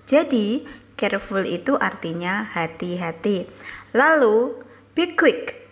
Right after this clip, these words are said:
Quick itu artinya cepat. Jadi, be quick artinya cepatlah. Jadi, kalau kalimat perintah yang menggunakan kata sifat, polanya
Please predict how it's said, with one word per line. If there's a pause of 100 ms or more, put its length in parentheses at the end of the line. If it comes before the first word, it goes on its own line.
(360)
Quick
itu
artinya
cepat.
Jadi,
be
quick (160)
artinya
cepatlah. (380)
Jadi,
kalau
kalimat
perintah
yang
menggunakan
kata
sifat,
polanya